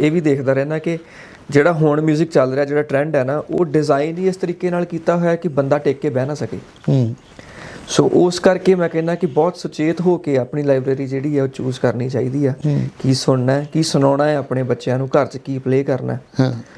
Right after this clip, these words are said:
Speaker 1: ਔਰ ਜਿਹੜੀ ਚੀਜ਼ ਤੁਹਾਨੂੰ ਭਟਕਾਉਂਦੀ ਹੈ, ਤੁਹਾਨੂੰ ਪਿਆਰ ਤੋਂ ਦੂਰ ਖੜਦੀ ਹੈ,
Speaker 2: ਹੂੰ।
Speaker 1: ਤੁਹਾਨੂੰ ਇਨਸਾਨੀ ਕਦਰਾਂ ਕੀਮਤਾਂ ਤੋਂ ਦੂਰ ਖੜਦੀ ਹੈ,
Speaker 2: ਜੀ।
Speaker 1: ਜਾਂ ਤੁਹਾਨੂੰ ਇੱਕ ਖਾਮਖਾ ਦੇ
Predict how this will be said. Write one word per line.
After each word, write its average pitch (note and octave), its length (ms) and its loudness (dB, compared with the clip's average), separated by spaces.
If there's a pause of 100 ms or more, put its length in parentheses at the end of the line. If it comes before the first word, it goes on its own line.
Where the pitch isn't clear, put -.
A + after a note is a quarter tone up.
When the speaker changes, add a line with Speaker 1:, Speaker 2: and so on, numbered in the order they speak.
(160)
Speaker 1:
ਔਰ D3 500 4
ਜਿਹੜੀ E3+ 300 2
ਚੀਜ਼ F#3 300 0
ਤੁਹਾਨੂੰ F#3 280 2
ਭਟਕਾਉਂਦੀ C#3+ 600 0
ਹੈ, C#3 120 4
ਤੁਹਾਨੂੰ C#3 540 -4 (420)
ਪਿਆਰ D#3 260 6
ਤੋਂ F3+ 180 2
ਦੂਰ D#3 200 2
ਖੜਦੀ C3 460 0
ਹੈ, B2+ 140 0 (140)
Speaker 2:
ਹੂੰ। C3+ 140 0 (120)
Speaker 1:
ਤੁਹਾਨੂੰ C#3 440 2
ਇਨਸਾਨੀ C#3+ 440 0
ਕਦਰਾਂ C#3 300 0
ਕੀਮਤਾਂ C#3 420 -2
ਤੋਂ D#3 120 -2
ਦੂਰ C#3+ 180 -2
ਖੜਦੀ C3 460 -2
ਹੈ, B2 180 0
Speaker 2:
ਜੀ। B2 200 2 (200)
Speaker 1:
ਜਾਂ D3+ 280 4
ਤੁਹਾਨੂੰ D#3 420 0
ਇੱਕ D3+ 360 -6
ਖਾਮਖਾ F3 640 2
ਦੇ D#3 360 -4